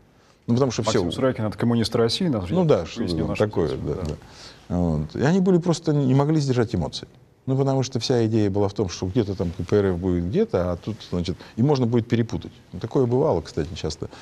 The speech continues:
Speaker 1: Вот. А теперь спутать гораздо сложнее. И они были очень расстроены. А реально, все же понимают, что идёт борьба между либералами, капиталистами, ну,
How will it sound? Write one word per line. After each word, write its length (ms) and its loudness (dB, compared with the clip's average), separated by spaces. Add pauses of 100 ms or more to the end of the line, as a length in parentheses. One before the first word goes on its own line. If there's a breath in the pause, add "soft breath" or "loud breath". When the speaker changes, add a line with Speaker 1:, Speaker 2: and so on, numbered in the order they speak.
(420 loud breath)
Speaker 1:
Вот. 260 0
А 60 0
теперь 360 0 (540)
спутать 440 0
гораздо 420 2
сложнее. 380 -4 (360)
И 40 -2
они 160 4
были 180 2
очень 200 -4
расстроены. 340 -12 (760 soft breath)
А 220 2
реально, 720 2 (460)
все 140 2
же 80 -2
понимают, 400 0
что 260 0
идёт 180 2
борьба 320 2
между 560 0 (380)
либералами, 760 2
капиталистами, 640 -2
ну, 280 -2